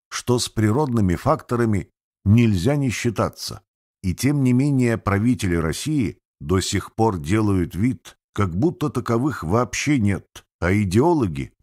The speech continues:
полностью их игнорируют в оценке сложившейся ситуации и ее причин. Что это такое?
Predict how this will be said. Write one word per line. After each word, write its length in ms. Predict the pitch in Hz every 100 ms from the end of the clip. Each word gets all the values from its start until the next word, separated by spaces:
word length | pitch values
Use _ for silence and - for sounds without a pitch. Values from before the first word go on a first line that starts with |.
| _
полностью 680 | 131 170 151 143 - 120
их 280 | 123 131 107
игнорируют 760 | - 110 101 101 131 120 107 92
в 80 | 87
оценке 540 | 92 - 160 135 123
сложившейся 800 | 113 107 95 147 - 113 95 92
ситуации 840 | 87 82 101 135 - 113 110 - _
и 60 | 127
ее 300 | 107 107 113
причин. 600 | 95 120 - 117 65 101 _ _ _
Что 500 | - - - 143 139 -
это 280 | 117 110
такое? 600 | 104 104 - 107 95 101